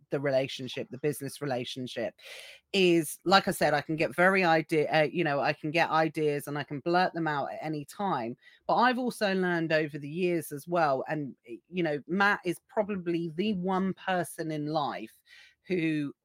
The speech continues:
impacts me the most in terms of, um,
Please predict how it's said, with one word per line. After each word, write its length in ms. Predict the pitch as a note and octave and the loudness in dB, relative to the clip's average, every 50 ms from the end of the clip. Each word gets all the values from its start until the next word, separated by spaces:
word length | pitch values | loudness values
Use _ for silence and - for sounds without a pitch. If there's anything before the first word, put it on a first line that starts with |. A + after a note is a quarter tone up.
| _ | _
impacts 760 | - F#3+ G#3 G#3 F#3 - - E3+ C#3+ B2+ - _ - - - | -2 0 0 0 -2 0 0 0 0 0 -2 _ -16 -12 -8
me 480 | D#3+ D3+ D3+ C#3+ C#3+ C#3 C3+ C3 B2+ - - - - _ _ _ _ | -6 -4 -4 -4 -4 -4 -6 -6 -8 -10 -14 -20 -20 _ _ _ _
the 120 | D#3 D3+ | -2 0
most 580 | D#3 D#3+ F3 E3+ E3 D#3+ D3+ C#3 - - - - _ | 2 4 6 6 6 6 4 0 -4 -8 -12 -10 _
in 180 | - D#3 D3+ C#3+ | -6 -4 -4 -4
terms 580 | - - D#3+ D3+ D3 C#3+ C#3 C#3+ C#3+ C3+ - - - - | -4 -4 -2 0 0 0 0 -2 -4 -6 -8 -12 -4 0
of, 480 | D3+ D3 C#3 C3+ C3+ C3+ C3 C3+ C3 - - _ _ | 2 2 4 4 4 4 2 0 0 -4 -14 _ _
um, 760 | C#3+ C#3 C3 C3 B2+ B2+ B2 B2 B2 A#2+ A#2+ B2 B2 A#2 | -2 0 2 2 2 2 2 0 0 0 0 -2 -4 -4